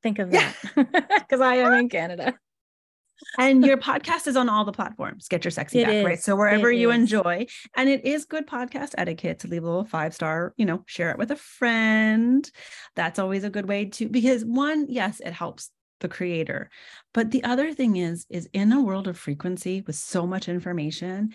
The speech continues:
Speaker 2: we also need to empower what we want to be hearing more of.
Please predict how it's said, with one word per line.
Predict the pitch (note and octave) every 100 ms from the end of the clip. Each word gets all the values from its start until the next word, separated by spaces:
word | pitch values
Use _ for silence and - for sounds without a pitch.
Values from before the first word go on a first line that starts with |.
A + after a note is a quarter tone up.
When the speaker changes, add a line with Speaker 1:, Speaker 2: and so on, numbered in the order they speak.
| - _ -
Speaker 2:
we | G3 -
also | A#3 -
need | F#4 F#4
to | C4+
empower | G#3+ - F#3 F#3 E3+
what | D#3+ -
we | E3+ E3+
want | D#3 D3+ D3 C#3+ _
to | -
be | D#3+ D#3
hearing | D3+ D#3 D3
more | C#3 -
of. | - -